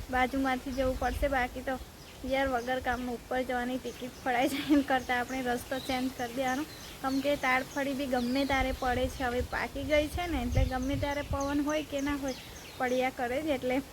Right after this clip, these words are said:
આજે મારી આગળ આ પડ્યો ને, તમને <laughs> બહુ ધબકારા બી વધી ગયા મારા, તો વાગી જાય તો કેટલું વાગી જાય યાર, વગર કામનું મરવું પડે, એમ કરતાં રસ્તો ચેન્જ કરી દેવાનું સારું.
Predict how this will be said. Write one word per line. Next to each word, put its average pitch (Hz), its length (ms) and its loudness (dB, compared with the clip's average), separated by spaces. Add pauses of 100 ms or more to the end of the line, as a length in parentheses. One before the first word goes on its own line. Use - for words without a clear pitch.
(240)
આજે 254 280 2
મારી 277 360 2
આગળ 269 280 0
આ 262 100 0
પડ્યો 262 360 -2
ને, 302 80 2
તમને 262 300 0 (320)
<laughs> - 300 -10
બહુ 285 120 2
ધબકારા 262 560 2
બી 277 180 0
વધી 247 300 0
ગયા 254 220 0
મારા, 226 320 -2
તો 262 120 0 (240)
વાગી 240 360 -2
જાય 240 180 -4
તો 247 120 -4
કેટલું 269 300 -6
વાગી 214 300 -2
જાય 208 220 -6
યાર, 202 200 -6
વગર 226 260 -4
કામનું 247 360 -4
મરવું 247 340 2
પડે, 262 260 0 (560)
એમ 254 180 -2
કરતાં 247 380 2
રસ્તો 247 360 -2
ચેન્જ 240 320 -4
કરી 226 220 -2
દેવાનું 233 360 0
સારું. 254 380 -2